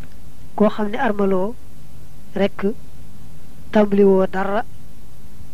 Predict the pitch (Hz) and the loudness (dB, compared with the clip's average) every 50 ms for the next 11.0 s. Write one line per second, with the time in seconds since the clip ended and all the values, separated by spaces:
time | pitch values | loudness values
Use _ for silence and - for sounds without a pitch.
0 | - - - - - 202 214 208 202 196 202 196 202 226 - - - - 190 180 | -2 -2 0 0 2 2 4 4 4 4 4 2 2 0 -2 -2 0 2 2 2
1 | - - 156 185 185 180 185 180 196 214 - - - - - - - - - - | 2 0 -2 0 0 0 0 0 0 0 0 -2 -2 -2 -2 -2 -2 -2 -2 -2
2 | - - - - - - - - - - - - - - - - - - - - | -4 -4 -4 -4 -4 -2 -2 -4 -4 -4 -4 -4 -4 -4 -4 -4 -4 -4 -2 -2
3 | - - - - - - 190 190 214 214 214 214 202 196 196 - - - - - | -2 -2 -2 -2 0 2 4 4 6 6 8 6 6 6 4 2 0 -2 -2 -2
4 | - - - - - - - - - - - - - 196 190 220 240 240 214 208 | -2 -2 -2 -2 -2 -2 -2 -2 -2 -2 -2 0 0 2 2 2 2 2 2 0
5 | 185 - 190 175 - 220 214 202 - 202 175 180 196 - - - - - - - | 0 0 -2 0 0 0 0 0 -2 -2 -2 -2 -4 -4 -4 -2 -2 -2 -2 -2
6 | - - - - - - - - - - - - - - - - - - - - | -4 -4 -4 -4 -4 -4 -2 -2 -2 -2 -2 -2 -2 -2 -2 -2 -4 -2 -2 -2
7 | - - - - - - - - - - - - - - - - - - - - | -2 -2 -2 -2 -2 -2 -2 -2 -2 -2 -2 -2 -2 -2 -2 -2 -2 -2 -2 -2
8 | - - - - - - 175 190 214 240 226 208 185 - 196 190 - 208 208 226 | -2 -2 -2 -2 -2 0 4 4 4 4 4 2 2 0 0 2 2 2 4 4
9 | 220 208 185 190 214 214 - - - - - - - - - - - - - - | 4 4 2 0 -2 -2 -4 -2 -2 -2 0 0 -2 -2 -2 -2 -2 -2 -2 -4
10 | - - - - - - - - - - 202 - 202 202 196 190 190 180 180 202 | -4 -4 -4 -4 -4 -4 -4 -4 -4 -2 0 2 4 4 4 2 0 -2 -2 -2